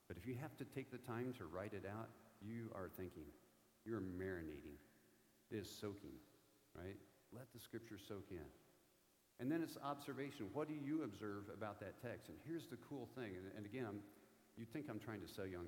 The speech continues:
community groups. I am. But here's the cool thing. When everybody does that, they read that scripture and they make their own observations, everybody comes at that from a different angle, from different life experiences. And when you come together and talk about that, you get wide perspectives,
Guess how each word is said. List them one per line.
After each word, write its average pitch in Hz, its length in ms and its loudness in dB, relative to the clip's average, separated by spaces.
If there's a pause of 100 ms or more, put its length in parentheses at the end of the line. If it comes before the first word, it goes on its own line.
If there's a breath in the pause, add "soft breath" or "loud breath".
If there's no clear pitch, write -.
community 90 360 -2
groups. 69 240 -8 (1080)
I 90 100 2
am. 95 240 2 (1300)
But 113 80 0
here's 165 180 4
the 127 60 -2
cool 131 260 0
thing. 123 240 2 (160)
When 117 160 6 (120)
everybody 147 420 4
does 123 260 6
that, 131 180 2
they 107 120 2
read 123 220 2
that 117 120 2
scripture 127 440 0
and 113 100 6
they 107 80 4
make 110 180 2
their 120 80 4
own 113 180 2
observations, 107 600 -2 (180)
everybody 143 340 0 (120)
comes 139 200 2
at 127 200 2
that 110 200 0
from 113 140 0
a - 20 -2
different 104 320 -2
angle, 95 220 -2 (100)
from 98 140 -2
different 131 320 0
life 104 220 -2
experiences. 113 720 -8 (300 loud breath)
And 117 100 4
when 156 100 8
you 147 80 6 (140)
come 175 220 4
together 139 500 2
and 110 100 0
talk 139 260 -2
about 104 280 0
that, 104 220 2
you 123 100 2
get 123 240 2 (180)
wide 113 460 0 (100)
perspectives, 90 640 -6